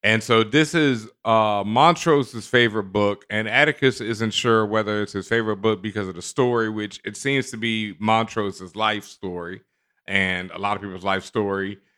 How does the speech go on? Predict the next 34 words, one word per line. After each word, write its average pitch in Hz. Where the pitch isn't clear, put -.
but 113
also 131
because 117
it's 101
written 104
by 107
a 98
black 104
man 98
and 98
he 98
sees 98
that 85
history 92
in 85
it. 78
Uh, 117
but 123
one 196
idea 156
that 131
I 131
just 131
thought 151
was 120
so 127
ill 127
is 113
the 110
final 131
thought 127
from 117
the 104
book, 101